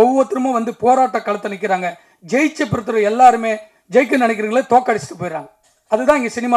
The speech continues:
நடந்துகிட்டே இருக்கு. இந்த படத்தை பார்த்துட்டு அதுக்கப்புறம் வந்து ரொம்ப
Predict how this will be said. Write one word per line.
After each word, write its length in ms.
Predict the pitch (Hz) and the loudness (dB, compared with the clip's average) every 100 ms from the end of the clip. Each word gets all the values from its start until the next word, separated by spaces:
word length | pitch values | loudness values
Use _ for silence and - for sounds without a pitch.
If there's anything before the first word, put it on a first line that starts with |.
| 202 | 2
நடந்துகிட்டே 360 | 220 240 233 240 | 0 -4 -6 -6
இருக்கு. 180 | 170 _ _ _ _ _ _ _ _ _ _ _ _ _ _ _ _ _ _ _ _ _ _ - | -6 _ _ _ _ _ _ _ _ _ _ _ _ _ _ _ _ _ _ _ _ _ _ -8
இந்த 100 | 185 233 | 0 4
படத்தை 260 | 294 294 202 | 4 2 6
பார்த்துட்டு 360 | 233 240 208 202 180 _ _ 208 | 4 4 0 0 -2 _ _ -4
அதுக்கப்புறம் 440 | 208 220 220 269 | 0 0 2 2
வந்து 180 | 233 262 214 - _ - 190 | 2 0 -4 -4 _ -8 -2
ரொம்ப 260 | 240 339 | -2 4